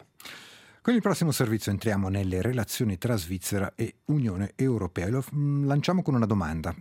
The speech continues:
domanda che è questa: la Svizzera ha davvero bisogno di un accordo elettrico con l'Unione Europea?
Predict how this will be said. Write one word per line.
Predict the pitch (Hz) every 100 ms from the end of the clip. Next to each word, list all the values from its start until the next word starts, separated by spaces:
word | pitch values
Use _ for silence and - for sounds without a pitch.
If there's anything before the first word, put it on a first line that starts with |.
| -
domanda | 110 110 117 123
che | 95
è | 98
questa: | - 117 95 - 147 -
la | 113
Svizzera | 113 135 - 107
ha | 107
davvero | 101 92 95 127 104
bisogno | 110 98 123 110 87
di | 87
un | 113
accordo | 92 - 107 95 90
elettrico | 87 101 - 92 - 87
con | - 120
l'Unione | 101 98
Europea? | 95 90 85 92 80